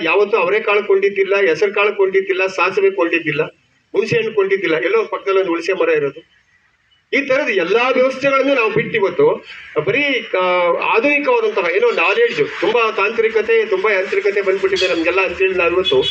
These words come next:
ಹೊರಗಡೆ ಪ್ರಪಂಚಕ್ಕೆ ನೋಡ್ತಾ ಇದ್ದೀವಿ ಇವತ್ತೆಲ್ಲ ನಾವು. ಹಾಗಾಗಿ ಮೈತ್ರಿ ಸೇವಾ ಸಭೆ ಸ-, ಆ, ಈ ಸಮಿತಿಯವರು ಬಹಳ ಮುಖ್ಯವಾಗಿ ಕೆಲಸ ಮಾಡ್ತಕ್ಕಂಥದ್ದು ವೇಸ್ಟ್ ಮ್ಯಾನೇಜ್ಮೆಂಟು,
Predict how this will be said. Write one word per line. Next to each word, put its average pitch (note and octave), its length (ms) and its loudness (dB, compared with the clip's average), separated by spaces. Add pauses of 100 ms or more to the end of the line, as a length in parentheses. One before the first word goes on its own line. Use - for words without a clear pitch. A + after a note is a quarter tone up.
(320)
ಹೊರಗಡೆ A#3+ 360 2
ಪ್ರಪಂಚಕ್ಕೆ A3+ 500 0
ನೋಡ್ತಾ F3 280 2
ಇದ್ದೀವಿ B2+ 220 2
ಇವತ್ತೆಲ್ಲ C3+ 300 0
ನಾವು. A2 160 -4 (1400)
ಹಾಗಾಗಿ A3 400 2 (480)
ಮೈತ್ರಿ G#3 280 2
ಸೇವಾ G3+ 380 2
ಸಭೆ F3+ 240 -2
ಸ-, - 220 -2
ಆ, F3 160 2
ಈ E3 360 0
ಸಮಿತಿಯವರು G3 560 -2 (580)
ಬಹಳ E3+ 200 -2
ಮುಖ್ಯವಾಗಿ G3 560 0
ಕೆಲಸ E3+ 220 -2
ಮಾಡ್ತಕ್ಕಂಥದ್ದು D#3 580 -2
ವೇಸ್ಟ್ D3 280 0
ಮ್ಯಾನೇಜ್ಮೆಂಟು, C3+ 540 0